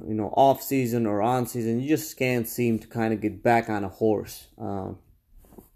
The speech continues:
and that's normal. Uh, everybody deals with that. It's, it's not something that should be, you know, um, it's not, it's,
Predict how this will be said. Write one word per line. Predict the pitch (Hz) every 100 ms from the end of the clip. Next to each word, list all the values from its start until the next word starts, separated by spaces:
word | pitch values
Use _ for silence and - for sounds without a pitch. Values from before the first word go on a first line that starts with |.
| -
and | 180
that's | 208 185
normal. | 139 113 110 113 117 110 -
Uh, | 120 123 - -
everybody | 175 160 127 120 110
deals | 101 107 104 104
with | 101
that. | 104 107 - - - _ -
It's, | 330 - - -
it's | 156 151
not | 175 165 165
something | - 135 117 135 120
that | 113 110 104 101 -
should | - 117 98
be, | 113 110 104 101 98
you | 113
know, | 101 101 104 104 104
um, | 104 104 98 98 _ _ _ _ _ _ _ _
it's | 131 -
not, | 160 - - _ -
it's, | 160 -